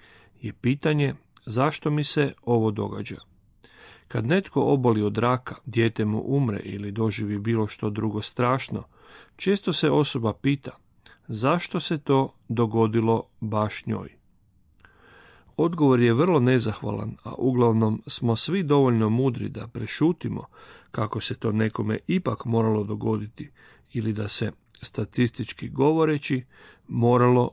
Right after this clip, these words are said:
dogoditi. Ne, nećemo to reći.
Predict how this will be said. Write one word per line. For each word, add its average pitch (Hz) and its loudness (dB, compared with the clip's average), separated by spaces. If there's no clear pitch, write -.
dogoditi. 110 0
Ne, 170 2
nećemo 120 0
to 107 -8
reći. 104 -10